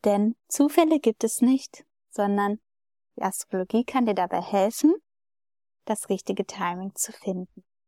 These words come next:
Mach zweitausenddreiundzwanzig zu deinem Jahr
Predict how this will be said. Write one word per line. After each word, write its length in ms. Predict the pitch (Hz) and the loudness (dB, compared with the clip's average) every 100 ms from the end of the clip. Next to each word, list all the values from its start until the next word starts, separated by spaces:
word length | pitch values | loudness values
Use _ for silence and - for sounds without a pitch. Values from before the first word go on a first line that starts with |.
| _ _ - | _ _ -2
Mach 320 | 220 302 - | 2 2 -2
zweitausenddreiundzwanzig 1300 | - 247 240 254 247 - 196 202 - 196 202 - 240 | -2 -2 0 0 2 2 2 2 0 0 0 0 -2
zu 120 | - 226 - | -2 -8 0
deinem 440 | 196 214 262 285 | 0 2 4 6
Jahr 360 | 269 202 202 | 6 4 2